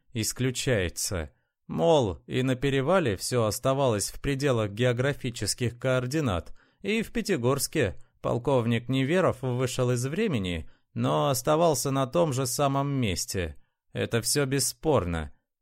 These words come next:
Но здесь вышло как-то иначе. Дематериализовались его друзья вследствие ошибки в настройке, превратились в мезонное облачко. О таком варианте даже думать не хотелось. Или, вопреки теории,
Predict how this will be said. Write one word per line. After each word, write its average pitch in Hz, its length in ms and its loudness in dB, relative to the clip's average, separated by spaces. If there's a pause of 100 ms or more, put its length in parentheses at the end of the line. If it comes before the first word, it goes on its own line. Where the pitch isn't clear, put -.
(100)
Но 98 300 0
здесь 110 400 -2
вышло 113 400 -2
как-то 117 640 -4
иначе. 101 580 -4 (100)
Дематериализовались 131 1300 0
его 120 200 0
друзья 120 440 0
вследствие 123 680 -2
ошибки 117 720 -4
в 98 180 -4
настройке, 120 840 -2 (260)
превратились 175 720 0
в 113 180 -2
мезонное 151 680 0
облачко. 92 800 -2 (280)
О 107 100 -6
таком 117 360 0
варианте 120 420 0
даже 104 260 -2
думать 104 360 -2
не 92 100 -4
хотелось. 85 640 -4 (380)
Или, 104 500 0 (260)
вопреки 101 640 -2
теории, 90 680 -2